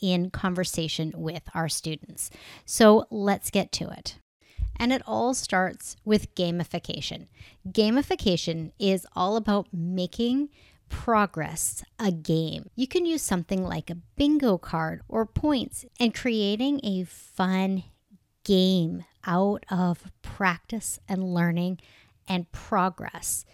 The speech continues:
is really what it's all about. We don't want to pit our students against one another. So it's not a race to the finish line. It's not a race to the top, but rather it's a race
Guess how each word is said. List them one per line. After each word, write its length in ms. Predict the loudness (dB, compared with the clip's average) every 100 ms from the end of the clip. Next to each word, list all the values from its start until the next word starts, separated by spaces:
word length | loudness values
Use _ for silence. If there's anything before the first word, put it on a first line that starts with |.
| _ _
is 200 | 2 2
really 340 | 2 -2 0 -2
what 180 | -4 -4
it's 140 | -6
all 160 | -6 -6
about. 300 | -8 -8 -10 -20 -20 -20 -20 -18
We 340 | -6 -2 0 0
don't 360 | 0 -2 -4
want 500 | -4 -2 -2 -4 -8 -10
to 460 | -4 -2 -2 -4 -10 _
pit 380 | -2 2 0 -2 -4
our 120 | -2
students 580 | -4 -6 -8 -8 -10 -10 -10
against 640 | -8 -6 -6 -6 -10 -4
one 160 | -2 -2
another. 440 | -4 -6 -10 -10
So 260 | -6 -4 -4
it's 160 | -2
not 200 | -4 -2
a 60 | -4
race 500 | -4 -2 -2 -2 -6
to 120 | -8
the 100 | -10
finish 460 | -8 -6 -6 -8 -10
line. 280 | -12 -14 -20 _ -20 -20 -10
It's 180 | -6 -2
not 200 | 2 2
a 80 | 2
race 420 | 0 -2 -2 -6
to 140 | -10
the 100 | -8
top, 460 | -6 -6 -8 -8 -12 -16 -20 -6 0
but 220 | 0 0
rather 500 | -2 -2 0 -2 -2
it's 480 | -4 -4 -6 -14 -14 _ _ -4
a 220 | 0 0
race 720 | -2 -8 -2 0 0 -2 -8